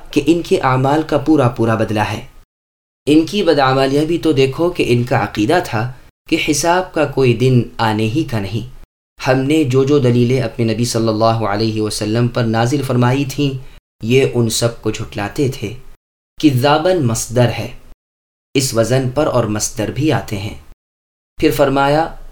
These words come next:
کہ ہم نے اپنے بندوں کے تمام اعمال و افعال کو گن رکھا ہے اور شمار کر رکھا ہے، وہ سب ہمارے پاس لکھے ہوئے ہیں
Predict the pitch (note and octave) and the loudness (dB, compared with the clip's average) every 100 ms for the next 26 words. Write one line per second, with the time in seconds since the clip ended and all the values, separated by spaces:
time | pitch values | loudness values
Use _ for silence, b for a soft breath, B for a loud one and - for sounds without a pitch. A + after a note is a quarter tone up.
0 | - _ _ D#3+ D3 D3+ F3+ G3+ G3 - | -20 _ _ 2 4 2 0 0 0 -2
1 | C#3+ B2+ A#2 A#2 C#3 C3+ C3 B2+ G#2+ A2+ | -2 0 0 0 -2 -2 -2 -2 0 2
2 | B2+ A#2+ A2 G#2 A2+ B2 A2+ A2 - G2+ | 2 2 0 2 2 4 2 -2 -4 0
3 | A2+ A2+ C3+ B2+ C#3 A2 - G#2+ G#2 G#2 | 0 2 0 4 2 2 -2 0 0 -2
4 | - - _ - - F#2+ G2 - A2 A2+ | -10 -20 _ -6 -2 -2 -2 0 0 0
5 | - A#2 A#2 - - - _ _ - B2 | 0 2 2 -2 -14 -20 _ _ 0 4
6 | D#3 D3+ C3 C3+ B2+ A#2+ - A2+ A2+ A2 | 4 4 2 4 4 4 4 2 2 -2
7 | A#2+ - G#2+ G2+ A2 B2+ G2 | -6 -2 -4 0 0 0 -2